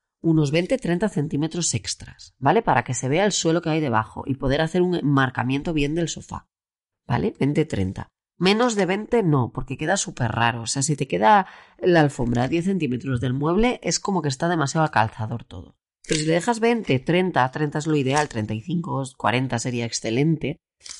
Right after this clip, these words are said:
pues ya te queda muy bien. Cuenta a cuarenta y empieza a retirar si es que ves que no tienes espacio. Vale, y entonces con eso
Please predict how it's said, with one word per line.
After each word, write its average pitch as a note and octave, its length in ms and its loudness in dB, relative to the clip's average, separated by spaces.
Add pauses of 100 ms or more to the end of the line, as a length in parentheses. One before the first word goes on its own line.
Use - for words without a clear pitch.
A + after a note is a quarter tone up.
(380)
pues D#3+ 120 4
ya C#3 140 4
te D#3 80 -4
queda D3+ 220 0
muy D#3 180 -2
bien. G#2+ 220 -4
Cuenta D#3+ 360 2
a F3 60 4
cuarenta G3 420 2
y G#3 60 6
empieza C#3+ 320 0
a C#3 60 2
retirar D3+ 420 0
si - 80 -2
es D3 80 -2
que - 120 -6
ves C3 120 -2
que B2+ 140 -8
no A#2 80 -4
tienes A#2+ 260 -10
espacio. F3+ 460 -10 (480)
Vale, F3+ 360 2 (220)
y E3+ 80 2
entonces F#3+ 360 2
con F#3+ 180 0
eso A#3 400 0